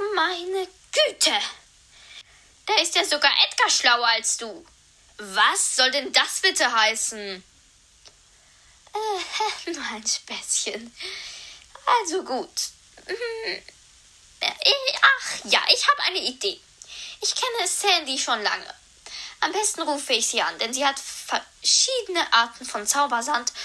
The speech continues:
darunter auch ein Zaubersand, der dich zum Reden bringt. Wann geht sie denn endlich dran?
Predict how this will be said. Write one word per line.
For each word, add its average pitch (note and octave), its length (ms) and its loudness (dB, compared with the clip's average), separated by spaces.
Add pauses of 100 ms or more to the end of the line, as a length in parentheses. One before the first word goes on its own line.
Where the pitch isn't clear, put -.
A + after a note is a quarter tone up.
(140)
darunter F#4 520 2
auch D#4+ 100 -6
ein D4 380 2
Zaubersand, B3 760 0
der A#3+ 140 0
dich B3 160 -8
zum G#3+ 160 -6
Reden G#3 380 -4
bringt. - 420 -2 (2750)
Wann A#3 180 -6
geht - 220 0
sie E4 100 0
denn F4+ 160 0
endlich F#4+ 520 2
dran? A4+ 480 4